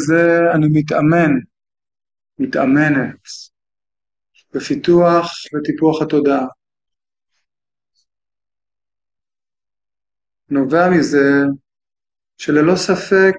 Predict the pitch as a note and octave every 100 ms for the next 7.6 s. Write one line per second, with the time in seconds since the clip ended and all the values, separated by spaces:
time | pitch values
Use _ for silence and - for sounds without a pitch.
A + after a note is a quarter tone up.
0 | - F3 F3 F#3 F3 - G3 G3+ F#3+ -
1 | - F#3 F#3 F#3 - - _ - - C#3
2 | C#3+ C#3 C3+ - _ _ _ _ _ _
3 | _ _ _ _ _ _ _ _ _ _
4 | _ _ _ _ _ _ _ - C#3+ C#3+
5 | C#3 C#3 C3 C3 C3+ _ _ _ _ _
6 | _ _ _ _ _ _ _ _ - C3+
7 | C3+ C#3+ D3+ D3 C3 -